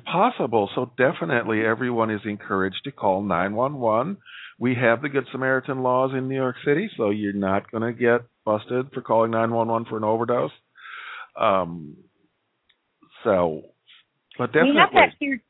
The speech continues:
Speaker 2: too, but, um, one of the things that, um, Maya has been telling me about and sending me some articles about, particularly in the suburbs and, um, Southern Illinois, is that the, um, the district attorney's offices there have, um, started prosecuting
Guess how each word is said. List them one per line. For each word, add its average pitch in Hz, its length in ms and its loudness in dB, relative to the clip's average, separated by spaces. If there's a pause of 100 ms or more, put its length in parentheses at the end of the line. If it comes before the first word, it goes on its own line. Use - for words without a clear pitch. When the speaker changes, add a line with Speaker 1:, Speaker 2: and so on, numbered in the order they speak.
Speaker 2:
too, 185 600 -2
but, 196 300 4
um, 185 280 0
one 240 140 2
of 392 80 -2
the 240 180 -4
things 180 340 -6
that, 165 220 -2 (540)
um, 156 380 -6
Maya 202 260 4
has 180 140 -2
been 160 180 -8
telling 156 280 -6
me 151 100 -4
about 147 300 0
and 143 120 -10
sending 151 220 -8
me 151 180 -14
some 147 120 -10
articles 147 400 -6
about, 139 460 -2
particularly 175 640 -4
in 156 80 -4
the 147 180 -4
suburbs 160 500 -4
and, 139 260 -6
um, - 340 -10
Southern 165 260 -4
Illinois, 160 520 -2
is 160 140 -14
that 147 220 -2
the, 143 220 -6
um, 131 340 -4 (460)
the 160 80 -4 (140)
district 165 320 -12
attorney's 196 400 -8
offices 151 600 -4 (140)
there 143 340 2 (320)
have, 147 320 0 (200)
um, 143 280 -6 (120)
started 175 460 0
prosecuting 160 840 -2